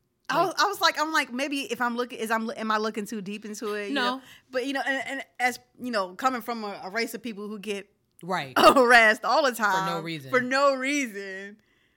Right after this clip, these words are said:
Speaker 2: Girl.
Speaker 1: And, you know, I just was like, I don't understand. Like, I just don't understand why. Like, I don't.
Speaker 2: Yeah. Um, any of our, you know, listeners of that community, you know, we're with you. Um, we
Speaker 1: Mm-hmm.
Speaker 2: hope you stay safe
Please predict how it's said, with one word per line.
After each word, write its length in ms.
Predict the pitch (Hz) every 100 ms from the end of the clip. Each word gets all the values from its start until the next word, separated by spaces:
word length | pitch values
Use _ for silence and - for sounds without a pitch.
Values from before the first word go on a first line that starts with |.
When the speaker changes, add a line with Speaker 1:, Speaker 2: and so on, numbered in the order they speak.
| _ _ _ _ _ _ _ 156
Speaker 2:
Girl. 240 | 151 135
Speaker 1:
And, 220 | 226 220 -
you 140 | 262 269
know, 100 | 254
I 120 | 277
just 120 | 269
was 100 | 269
like, 140 | 262 240
I 60 |
don't 140 | 294 285
understand. 520 | 269 - 247 233 175
Like, 120 | 196
I 60 | 233
just 120 | 240
don't 140 | 233
understand 500 | 226 208 214 196 185
why. 360 | 180 202 180 156
Like, 140 | 151 185
I 60 |
don't. 360 | 196 190 190 - _ _ _ _ _ _
Speaker 2:
Yeah. 360 | 156 143 131 127 131 _ _ _ _ _ -
Um, 540 | 143 135 131 127 131 135 _ _ _ _
any 220 | 156 160
of 80 | 156
our, 440 | 160 156 151 147 147
you 100 | 156
know, 240 | 151 139
listeners 580 | 135 156 156 165 165 160
of 160 | 151 143
that 440 | 143 135 131 - -
community, 800 | 156 170 196 196 208 202 208 208 _ _ _
you 100 | 151
know, 140 | 139
we're 80 | 135
with 280 | 135 185 196
you. 440 | 185 185 180 180 196 214
Um, 320 | 143 143 135
we 60 |
Speaker 1:
Mm-hmm. 60 | 143
Speaker 2:
hope 120 | 139
you 60 | 143
stay 220 | 139 135
safe 460 | 135 185 185 180